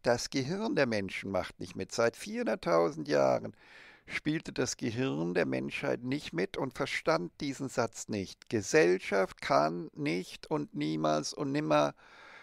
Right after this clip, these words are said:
funktionieren ohne starke positive Anreize, weil die starken positiven Anreize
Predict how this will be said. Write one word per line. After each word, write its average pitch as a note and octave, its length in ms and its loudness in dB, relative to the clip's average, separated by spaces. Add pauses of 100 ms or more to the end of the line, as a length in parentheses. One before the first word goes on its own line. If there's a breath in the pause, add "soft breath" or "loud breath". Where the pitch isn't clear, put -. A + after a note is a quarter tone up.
(160 loud breath)
funktionieren C#3 920 -2
ohne C3+ 320 0
starke A#2 480 0
positive A2+ 840 -4
Anreize, C3 580 -2
weil A2 140 2
die G2+ 100 -8
starken A2+ 480 -2
positiven G2+ 680 -8
Anreize C#3 1000 -2